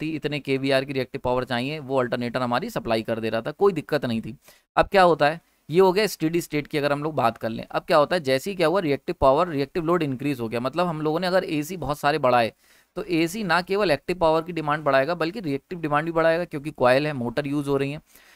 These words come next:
तो ऐसे केस में क्या होगा, रिएक्टिव पावर, रिएक्टिव लोड बढ़ गया। अब देखो ध्यान से, अगर रिएक्टिव लोड बढ़ गया तो क्यू डिमांड बढ़ गई सप्लाई से, तो अब ऐसे केस में क्या होगा, ये यहाँ पे क्योंकि डिमांड ज़्यादा है, इसकी डिमांड ज़्यादा है और हम सप्लाई कम कर पा रहे हैं,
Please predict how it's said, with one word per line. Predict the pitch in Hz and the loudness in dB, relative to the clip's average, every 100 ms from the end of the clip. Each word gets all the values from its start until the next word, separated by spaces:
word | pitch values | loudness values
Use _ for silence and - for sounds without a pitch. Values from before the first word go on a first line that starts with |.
| _ | _
तो | - | -6
ऐसे | - 151 214 | 2 2 2
केस | 196 180 | -2 -4
में | 160 151 | -4 2
क्या | 135 | 4
होगा, | 120 120 160 | 4 4 4
रिएक्टिव | 156 131 - 165 - | 4 0 0 -2 2
पावर, | 135 202 156 | 4 4 0
रिएक्टिव | 127 131 - 165 | -2 -2 -4 -2
लोड | 135 190 - | -2 -2 0
बढ़ | 135 120 | 2 2
गया। | 110 104 | -2 -4
अब | 147 | -6
देखो | 160 160 180 | -4 -4 -2
ध्यान | 151 131 | -2 -2
से, | 123 110 - | -4 -10 -8
अगर | 139 160 | -4 0
रिएक्टिव | 135 131 190 175 | 0 -2 -4 -2
लोड | 180 | 0
बढ़ | 143 139 | 0 0
गया | 135 120 | 0 -2
तो | 143 - | -4 -12
क्यू | - 214 | -6 -4
डिमांड | 156 143 143 156 120 | -2 0 2 2 -2
बढ़ | 131 131 156 | 0 2 2
गई | 170 185 | 0 -4
सप्लाई | - 113 120 123 | -8 -6 -4 -4
से, | - 131 - _ _ _ _ - | -4 -10 -12 _ _ _ _ 0
तो | |
अब | 170 | 2
ऐसे | 151 156 185 | 4 2 0
केस | 180 175 | -2 -2
में | 180 | -4
क्या | 175 156 | 2 2
होगा, | 147 180 | 4 2
ये | 151 151 185 190 147 | 0 2 2 0 -6
यहाँ | 131 135 165 | -8 -4 -4
पे | 170 180 | -4 -6
क्योंकि | - 170 190 | -8 -10 -8
डिमांड | 156 131 131 160 175 | -4 0 0 0 0
ज़्यादा | 131 117 139 | 2 2 2
है, | 135 135 _ _ _ _ _ _ - | 0 -6 _ _ _ _ _ _ -20
इसकी | 123 160 | -16 -10
डिमांड | 135 131 131 139 | -6 -2 0 0
ज़्यादा | 123 117 131 | 0 0 2
है | 143 - | 0 0
और | 151 | -2
हम | 151 165 | -2 -4
सप्लाई | 135 120 139 156 | -6 0 0 2
कम | 131 131 | -2 0
कर | 131 127 | 0 2
पा | 120 | 2
रहे | 117 | 0
हैं, | 117 | -2